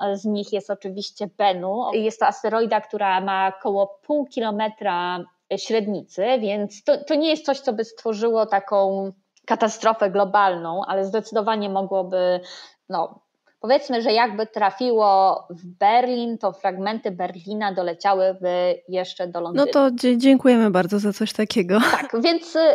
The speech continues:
Speaker 1: więc lepiej nie, ale szanse na to jak, są, są niewielkie. Jak na razie, y, jakby wyliczenia wskazują, że takie zderzenie potencjalnie może nastąpić najwcześniej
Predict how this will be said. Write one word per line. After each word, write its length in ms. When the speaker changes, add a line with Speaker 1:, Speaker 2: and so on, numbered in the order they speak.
Speaker 1:
więc 220
lepiej 300
nie, 180
ale 480
szanse 340
na 100
to 100
jak, 240
są, 320
są 180
niewielkie. 540
Jak 180
na 80
razie, 400
y, 100
jakby 280
wyliczenia 600
wskazują, 640
że 500
takie 240
zderzenie 500
potencjalnie 600
może 200
nastąpić 600
najwcześniej 640